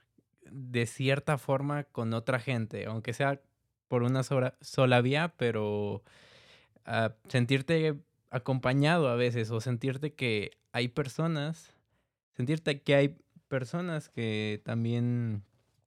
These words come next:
comparten tus intereses o que saben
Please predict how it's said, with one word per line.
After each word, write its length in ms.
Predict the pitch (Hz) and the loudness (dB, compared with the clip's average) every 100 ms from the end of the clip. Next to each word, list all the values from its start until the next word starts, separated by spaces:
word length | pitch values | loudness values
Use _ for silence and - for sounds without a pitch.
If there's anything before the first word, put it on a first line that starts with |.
| 104 92 | -8 0
comparten 840 | 135 120 123 139 160 147 135 131 - - - | 2 4 6 4 4 2 2 0 -6 -16 -6
tus 180 | 113 | -2
intereses 760 | 113 113 113 107 104 110 113 - - - _ - | 0 2 2 2 2 -4 -4 -12 -20 -20 _ -4
o 160 | 120 | -4
que 100 | - | -4
saben 640 | 107 131 147 160 156 151 | -2 2 4 4 2 0